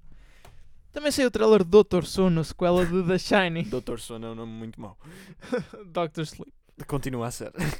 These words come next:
Speaker 2: <laughs>
Speaker 1: Ou Pels de Rock de, que é o
Speaker 2: Oi?
Speaker 1: que aparece no cartaz. É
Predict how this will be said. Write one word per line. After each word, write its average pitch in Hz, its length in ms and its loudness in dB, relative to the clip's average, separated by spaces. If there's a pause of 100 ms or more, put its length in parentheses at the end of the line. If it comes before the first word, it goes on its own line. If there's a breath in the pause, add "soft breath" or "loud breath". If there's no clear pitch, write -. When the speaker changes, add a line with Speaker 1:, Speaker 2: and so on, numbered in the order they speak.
(180)
Speaker 2:
<laughs> - 460 -20
Speaker 1:
Ou 160 480 -2 (800)
Pels 180 920 2 (420)
de 170 160 2
Rock 165 300 2 (220)
de, 151 400 -6 (560 soft breath)
que - 80 -10
é 165 40 -2
o - 40 -2
Speaker 2:
Oi? 117 60 -2 (840)
Speaker 1:
que - 60 -20
aparece 160 360 -6
no 160 200 -4
cartaz. 160 440 -8 (520)
É 170 240 -6